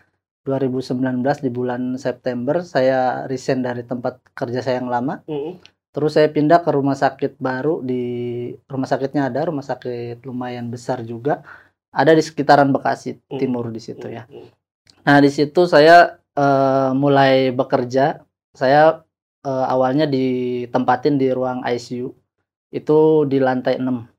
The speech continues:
Speaker 1: Rumah sakit kan, eh, lantainya sampai lantai delapan, masalah. Ada lantai delapan khusus buat perawatan biasa, lantai tujuh ra-, perawatan biasa, lantai enam itu ruang operasi sama I C U.
Speaker 2: Mm.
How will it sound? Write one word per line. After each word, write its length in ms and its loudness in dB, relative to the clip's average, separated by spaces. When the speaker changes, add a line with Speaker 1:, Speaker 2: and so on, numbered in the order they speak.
Speaker 1:
Rumah 240 -4
sakit 320 -2
kan, 560 -4
eh, 320 -4
lantainya 1040 0
sampai 560 -6
lantai 560 -6
delapan, 420 -6
masalah. 300 -20
Ada 160 -8
lantai 240 -6
delapan 560 4
khusus 320 -8
buat 320 -8
perawatan 480 -2
biasa, 640 -2
lantai 400 -8
tujuh 320 -6
ra-, 240 -8
perawatan 320 -4
biasa, 240 -4
lantai 320 2
enam 160 -6
itu 160 0
ruang 480 -2
operasi 560 0
sama 400 -4
I 80 0
C 160 -6
U. 160 -2
Speaker 2:
Mm. 260 -14